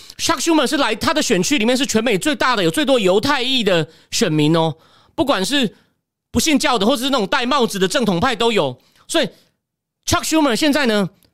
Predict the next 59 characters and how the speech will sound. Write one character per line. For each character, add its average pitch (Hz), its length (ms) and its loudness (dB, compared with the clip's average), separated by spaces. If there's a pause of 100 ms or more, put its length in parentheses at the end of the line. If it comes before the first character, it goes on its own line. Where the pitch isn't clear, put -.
理 190 100 0
论 320 80 4
上 339 100 2
他 302 100 2
应 302 60 0
该 302 100 2
很 247 160 0
强 220 220 -2
烈 311 100 0
表 180 180 0
态 254 140 0
支 254 140 -2
持 226 40 2
以 175 60 0
色 240 140 0
列 233 140 0
啊。 160 180 -4 (180)
诶， 294 100 0
他 302 120 2
装 320 260 2
死 180 300 -2
诶， 151 200 -2 (300)
他 - 100 0
装 320 240 2
死 190 220 -2
诶。 151 220 0 (500)
你 220 140 0
要 294 80 2
他， 285 280 0
他 269 160 0
被 311 120 0
人 277 80 4
家， 285 120 2
被 311 180 -2
人 277 40 0
家 285 100 2
追， 277 320 -2 (120)
就 285 100 0
是， 277 140 0
但 320 120 -2
他， 320 160 0 (360)
他 320 100 0
太 330 160 0
重 320 180 2
要 302 140 0
了， 214 180 0 (160)
他 302 80 -2
是 320 140 0
参 311 180 -2
议 311 60 0
院 302 160 2
多 294 160 0
数 302 100 -2
党 226 160 2
领 180 140 0
袖， 285 140 0
等 208 160 0
于 226 40 2
是 254 200 0